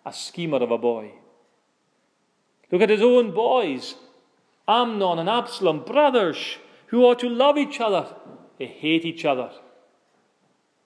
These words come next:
Look at Absalom.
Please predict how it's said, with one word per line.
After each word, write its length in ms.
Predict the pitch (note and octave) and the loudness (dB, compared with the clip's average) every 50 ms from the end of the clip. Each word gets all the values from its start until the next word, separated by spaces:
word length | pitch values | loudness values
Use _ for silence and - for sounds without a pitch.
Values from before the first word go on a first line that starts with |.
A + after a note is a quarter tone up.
| _ _ _ _ _ _ _ _ _ _ _ _ _ _ _ _ _ _ _ _ _ _ _ _ _ _ _ _ _ _ _ _ _ _ _ _ _ _ _ _ _ _ _ _ _ _ | _ _ _ _ _ _ _ _ _ _ _ _ _ _ _ _ _ _ _ _ _ _ _ _ _ _ _ _ _ _ _ _ _ _ _ _ _ _ _ _ _ _ _ _ _ _
Look 120 | - C3 C3 | -10 -6 -4
at 100 | B2 B2+ | 0 0
Absalom. 560 | C3 C3 B2+ - - - C3 A#2 G#2 G#2+ | 0 0 0 -4 -8 -6 -6 -6 -8 -10